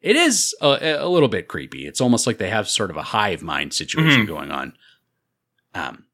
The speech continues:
Speaker 1: Jack jumps out of a window, but <laughs> the wave of children also soars out of the window and throws him back into that room. <laughs>
Speaker 2: Yep.
Speaker 1: Just kind of a funny visual. Um,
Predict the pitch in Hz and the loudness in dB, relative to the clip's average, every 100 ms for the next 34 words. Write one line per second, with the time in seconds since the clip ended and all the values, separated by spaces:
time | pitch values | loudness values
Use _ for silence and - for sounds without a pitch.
0 | _ _ - 101 - _ _ _ _ _ | _ _ -2 0 -2 _ _ _ _ _
1 | _ - 123 160 160 147 151 123 104 131 | _ -6 0 0 2 4 4 2 2 2
2 | 147 151 160 127 113 - - - - - | 4 4 4 2 0 -8 -12 -16 -20 -16
3 | - - _ _ _ _ - - - 123 | -12 -12 _ _ _ _ -10 -10 0 2
4 | 107 127 143 143 143 123 - 139 143 147 | 2 4 4 4 2 2 4 4 6 4
5 | 139 135 143 143 127 - - 127 139 139 | 4 2 4 2 2 0 4 6 6 4
6 | 135 139 139 127 127 139 143 147 135 117 | 2 2 2 0 2 4 6 6 4 2
7 | - - 120 127 139 139 135 104 113 127 | -2 -8 -2 2 4 4 0 0 0 2
8 | 143 - 135 139 139 165 143 143 117 120 | 0 0 2 2 4 4 4 2 2 2
9 | 139 175 - - - 190 165 - - - | 4 4 0 -4 0 2 4 2 -2 -8
10 | _ _ _ _ _ _ - - 165 123 | _ _ _ _ _ _ -12 -6 -4 -4
11 | 104 98 - - - - - - 135 113 | -6 -10 -12 -16 -18 -20 -4 0 0 0
12 | 95 85 78 78 87 - _ _ _ - | 0 -2 -2 -2 -2 -6 _ _ _ -4
13 | 92 71 67 - | 0 0 -2 -10